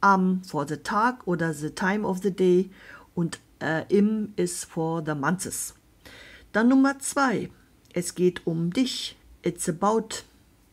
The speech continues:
maybe you. Es geht um Anna, es geht um Peter, es geht um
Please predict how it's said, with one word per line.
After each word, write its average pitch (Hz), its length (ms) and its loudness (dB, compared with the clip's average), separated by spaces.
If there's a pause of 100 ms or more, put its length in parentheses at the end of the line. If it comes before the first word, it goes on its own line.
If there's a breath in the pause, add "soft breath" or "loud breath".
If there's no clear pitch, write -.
(640)
maybe 190 580 0
you. 190 340 2 (200)
Es 180 160 -4
geht 185 340 0
um 170 200 -4 (100)
Anna, 233 360 0 (120)
es 175 180 -4
geht 175 340 0
um 170 220 -4 (380 loud breath)
Peter, 269 420 2 (400 loud breath)
es 185 220 -4
geht 180 260 6
um 170 280 0